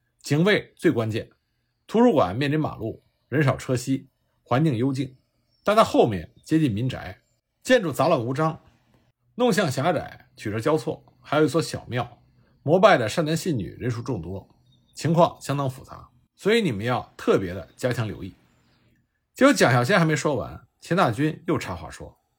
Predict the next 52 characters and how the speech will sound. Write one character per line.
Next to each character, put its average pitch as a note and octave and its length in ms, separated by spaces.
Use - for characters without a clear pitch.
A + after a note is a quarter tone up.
“因 A3 120
为 A#3 100
两 A3+ 120
广 E3 160
事 D#3+ 160
变 C3 200
刚 D3 100
刚 D#3 100
解 G#2 140
决 F#2+ 100
不 A#2+ 140
久， - 340
安 D3+ 180
全 D3 160
的 D3+ 80
顾 D3+ 220
虑 F2+ 260
仍 A#2 140
然 A#2+ 100
很 D#2+ 200
高。” G#2 300
广 C3 220
州 G3 180
呢 A#2 240
民 C3+ 160
风 E3 160
彪 E3 200
悍， C3+ 280
民 A#2+ 140
间 D#3+ 180
武 F2+ 120
器 A#2 120
很 - 180
多， G#2 360
每 A#2+ 120
到 F#3+ 160
夜 G#3+ 180
晚 - 300
枪 - 260
声 D#3 120
是 C3 120
此 - 180
起 C3+ 80
彼 B2+ 140
落， - 360
就 F3 160
像 C#3+ 180
是 G2 120
家 B2+ 140
常 C3+ 140
便 - 180
饭， - 200